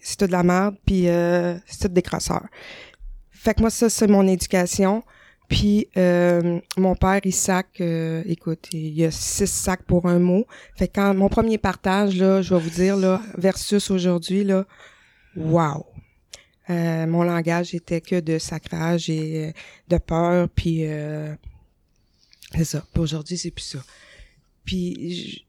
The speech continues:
mais ça reste de lui que, tu sais, lui, en ce moment, le, le covid, là, il passerait pas au travers de ça.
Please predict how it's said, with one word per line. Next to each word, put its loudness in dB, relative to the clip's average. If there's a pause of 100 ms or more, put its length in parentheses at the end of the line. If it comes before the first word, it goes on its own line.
(400)
mais 2
ça 0
reste -2
de 4
lui 0
que, -2
tu -4
sais, 0
lui, 4
en 4
ce 0
moment, 2
le, 2
le 6
covid, 2
là, 0
il 0
passerait -2
pas -2
au -4
travers -8
de -20
ça. -12